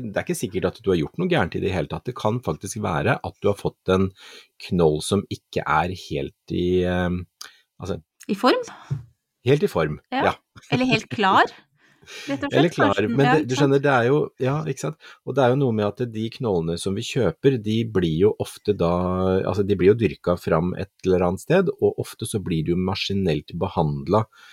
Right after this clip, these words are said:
Speaker 1: når de blir pakka. Så en
Speaker 2: Mm.
Speaker 1: del av de er jo da, eh, tatt hånd om av maskiner, og,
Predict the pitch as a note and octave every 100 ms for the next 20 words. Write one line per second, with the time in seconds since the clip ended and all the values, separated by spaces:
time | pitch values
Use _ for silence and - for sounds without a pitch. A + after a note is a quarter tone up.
0 | - - G2 F2+ E2+ E2 F#2+ G#2 - -
1 | - D#3 - A2+ A#2 A2+ F#2+ D#2 F2 C3+
2 | B2+ E2 F#2+ F2 F2 F2 F2+ F2+ F#2 F#2+
3 | F2+ - - G#2 - D#2+ D#2+ G2 E2 E2
4 | F2+ - G#2+ A2 C#3 G2+ G#2